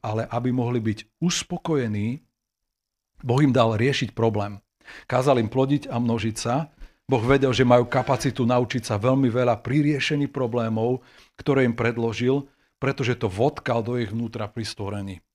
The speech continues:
Bez tlaku problému, ktorý treba vyriešiť, by asi neboli motivovaní učiť sa, ako, ako byť plodní. Zostali by podpriemerní a neúspešní a nezakúšali by uspokojenie a naplnenie.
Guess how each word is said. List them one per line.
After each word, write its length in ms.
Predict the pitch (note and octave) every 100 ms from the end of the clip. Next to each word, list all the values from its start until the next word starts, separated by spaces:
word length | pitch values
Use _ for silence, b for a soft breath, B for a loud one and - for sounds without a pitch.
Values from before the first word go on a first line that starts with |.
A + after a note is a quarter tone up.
| _ _ b b
Bez 320 | A2+ C3 - -
tlaku 400 | D3+ G3+ G3+ -
problému, 640 | C3+ C#3 B2+ A#2 A2+ C3
ktorý 320 | - C3+ C3
treba 320 | C3 C3+ C#3+
vyriešiť, 880 | B2+ A#2 A2+ A#2 - C3 C#3+ - -
by 160 | A2+ C#3+
asi 320 | C3+ - C#3
neboli 480 | A#2+ C#3+ D#3 D3 B2
motivovaní 800 | B2+ C#3 C#3 B2+ B2 A#2+ A2+ -
učiť 320 | C3+ - A2
sa, 320 | - D3+ C#3
ako, 240 | - G3+ -
ako 240 | B2+ -
byť 180 | C3 C#3
plodní. 480 | - F3 D#3 C3+ D3+ _ _ B B
Zostali 480 | C3+ D#3 - F3+ E3+
by 160 | C#3 -
podpriemerní 960 | B2 A#2+ - B2+ A#2+ A#2 A#2 A#2 C3+
a 160 | - A2
neúspešní 720 | G#2 A2+ - B2+ A2+ C#3 D3 F3 B B B -
a 40 | G#2+
nezakúšali 720 | D#3 F#3+ D#3+ D#3+ - D3 C3
by 80 | B2
uspokojenie 640 | C#3 B2 - C3+ C#3+ B2 A#2
a 80 | G#2
naplnenie. 640 | G2+ - G2+ F2+ F2+